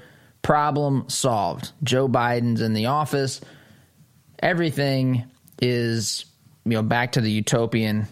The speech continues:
dreams of the radical left. Now,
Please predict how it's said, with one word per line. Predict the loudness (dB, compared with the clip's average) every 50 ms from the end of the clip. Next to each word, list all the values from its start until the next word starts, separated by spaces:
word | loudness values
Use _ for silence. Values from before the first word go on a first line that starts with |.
| -8 -6 -4
dreams | -2 0 0 0 0 0 0 0 0 0 -2 -4
of | -4 -2 -2 -2 0 -2 0
the | 0 0 0 0 -2 -4 -6 -10 -20 -20 -20 _ _ _ _ _ _ -20 -20 -20 _ -18 -14 -6 -4
radical | -2 0 0 0 -2 -2 -2 -2
left. | 0 -2 -2 0 0
Now, | 0 0 0 -4